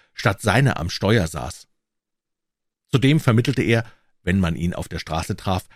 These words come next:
seine von früher gewohnte Unsicherheit, seine verweichlichte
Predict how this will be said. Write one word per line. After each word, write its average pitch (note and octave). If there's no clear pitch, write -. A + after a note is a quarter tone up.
seine A2
von A2+
früher D3+
gewohnte G#2
Unsicherheit, G2
seine E2
verweichlichte G2